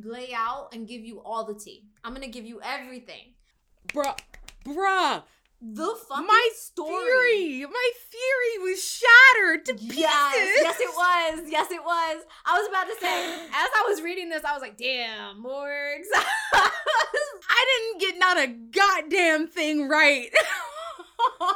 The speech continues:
Speaker 1: right, so basically, chapter thirty-two gives you the backstory of Amarantha and Tamlin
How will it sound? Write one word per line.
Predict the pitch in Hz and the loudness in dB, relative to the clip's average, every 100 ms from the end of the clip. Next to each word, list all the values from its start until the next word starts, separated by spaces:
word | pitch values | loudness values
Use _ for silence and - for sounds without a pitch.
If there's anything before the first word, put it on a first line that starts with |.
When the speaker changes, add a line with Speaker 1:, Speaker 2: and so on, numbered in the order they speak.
| 302 | 2
Speaker 1:
right, | 294 359 | 2 2
so | 311 262 | -2 -2
basically, | 311 440 440 302 262 | -2 -4 -10 -12 -10
chapter | 339 320 392 | -6 -6 -6
thirty-two | 381 349 330 277 226 214 214 _ _ - - | -12 -12 -12 -14 -14 -16 -20 _ _ -20 -18
gives | 226 277 285 | -14 -12 -10
you | 311 | -10
the | |
backstory | 247 233 240 240 226 214 220 _ _ _ - | -8 -8 -10 -16 -14 -14 -16 _ _ _ -10
of | 233 220 214 196 | -8 -6 -8 -6
Amarantha | 240 269 277 226 220 208 208 208 _ _ _ | -8 -6 -8 -10 -10 -12 -14 -18 _ _ _
and | 214 214 214 208 202 196 - _ | -12 -10 -10 -12 -16 -20 -20 _
Tamlin | - 226 220 214 208 202 208 | -16 -14 -12 -12 -14 -16 -18